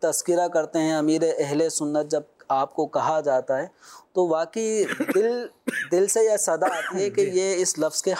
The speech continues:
Speaker 1: حقدار ہیں۔
Speaker 2: یہ کہنے والے بھی بڑے، بڑے اکابر ہیں۔
Speaker 1: بالکل ب-، بڑے اکابر ہیں جنہوں نے اس چیز کو امیر اہل سنت کی ہستی میں دیکھا،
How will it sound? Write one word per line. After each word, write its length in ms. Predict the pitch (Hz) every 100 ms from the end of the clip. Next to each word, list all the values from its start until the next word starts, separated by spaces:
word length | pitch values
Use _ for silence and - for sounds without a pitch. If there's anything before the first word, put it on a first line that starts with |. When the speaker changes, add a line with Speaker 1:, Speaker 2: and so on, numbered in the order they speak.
| -
Speaker 1:
حقدار 400 | 151 139 123 101
ہیں۔ 180 | - 135 127 - - -
Speaker 2:
یہ 80 | 466
کہنے 240 | 175 170
والے 260 | 175 - -
بھی 120 | 240
بڑے، 260 | - 185 220 156
بڑے 180 | 180 202
اکابر 460 | 160 185 180 202
ہیں۔ 300 | 147 110 - 139
Speaker 1:
بالکل 260 | 208 226
ب-، 260 | 208 160 147
بڑے 220 | 151 185
اکابر 580 | 180 139 143 139 151 190
ہیں 200 | 180 202
جنہوں 440 | 185 151 156 175 180
نے 280 | 185 190 180 - _ - -
اس 240 | 202 -
چیز 300 | - 208 214
کو 120 | - 208
امیر 220 | 190 190
اہل 300 | 196 190 196
سنت 360 | 190 185 180 185
کی 140 | 202
ہستی 380 | 175 143 - 180
میں 140 | 185
دیکھا، 400 | 175 143 135 170